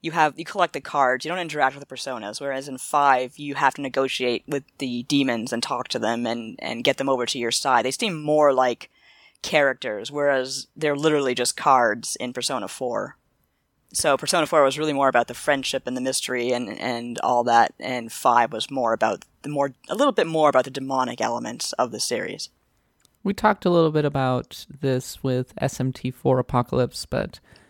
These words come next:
Speaker 2: uh, the thing with S M T four, oh, first of all, the aesthetics are pretty weird
Speaker 1: Mm-hmm.
Speaker 2: because the main character,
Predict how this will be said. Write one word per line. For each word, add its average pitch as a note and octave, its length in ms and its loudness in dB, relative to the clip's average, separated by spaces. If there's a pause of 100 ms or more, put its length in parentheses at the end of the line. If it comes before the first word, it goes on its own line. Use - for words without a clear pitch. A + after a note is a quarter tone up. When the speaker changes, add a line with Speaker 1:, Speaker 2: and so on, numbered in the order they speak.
(280)
Speaker 2:
uh, D#3+ 220 2
the F3 100 4
thing A#3 180 4
with G3 120 2
S E3 160 6
M D#3 80 2
T D3 140 2
four, C#3+ 500 4 (180)
oh, - 140 -6
first - 320 -6
of - 60 -2
all, C3 260 4 (160)
the C3+ 140 0
aesthetics - 520 2
are A#2+ 60 4
pretty B2+ 240 4
weird A2+ 500 0 (460)
Speaker 1:
Mm-hmm. D#3 100 -6
Speaker 2:
because C#3+ 600 4
the D#3+ 80 4
main E3+ 200 4
character, D#3 560 4